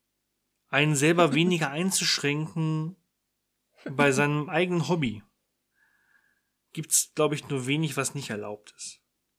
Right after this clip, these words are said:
Aber wenn ich anfange, <laughs> Dinge zu tun, weil ich Geld sparen möchte, also sobald <laughs> irgendwelche anderen Gedanken als, als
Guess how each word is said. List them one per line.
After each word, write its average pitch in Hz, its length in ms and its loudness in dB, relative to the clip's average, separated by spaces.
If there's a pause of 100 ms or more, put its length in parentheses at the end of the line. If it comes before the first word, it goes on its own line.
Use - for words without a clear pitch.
(1200)
Aber 123 240 -4
wenn 135 140 -2
ich 151 140 -8
anfange, 160 920 -2 (320)
<laughs> - 800 -12
Dinge 151 500 -2
zu 165 180 0
tun, 160 840 2 (2500)
weil 135 540 0
ich - 400 -6 (840)
Geld 175 300 2
sparen 185 600 2
möchte, 180 260 -2
also 139 140 0
sobald 139 400 4
<laughs> - 0 -
irgendwelche 170 640 0
anderen 175 420 0
Gedanken 151 500 -2
als, 135 380 -2
als - 560 -4